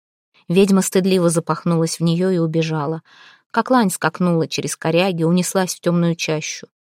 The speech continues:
Только анчутки крылатые заметались в мерцающем призрачном свете над погасшим к ночи озером, только кикиморы хохотали за деревьями,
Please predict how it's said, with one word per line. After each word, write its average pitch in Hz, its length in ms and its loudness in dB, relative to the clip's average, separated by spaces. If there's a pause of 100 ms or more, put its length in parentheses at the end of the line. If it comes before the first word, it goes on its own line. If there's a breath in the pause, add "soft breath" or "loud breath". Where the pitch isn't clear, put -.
(200)
Только 165 240 0
анчутки 175 420 0
крылатые 160 560 0
заметались 175 640 0
в - 20 -4
мерцающем 196 680 0
призрачном 180 500 0
свете 175 460 -2 (320 loud breath)
над 165 160 0
погасшим 170 520 2
к - 80 -12
ночи 165 280 0
озером, 165 480 2 (260 soft breath)
только 180 300 0
кикиморы 180 560 0
хохотали 165 540 -2
за 160 120 -2
деревьями, 165 640 -2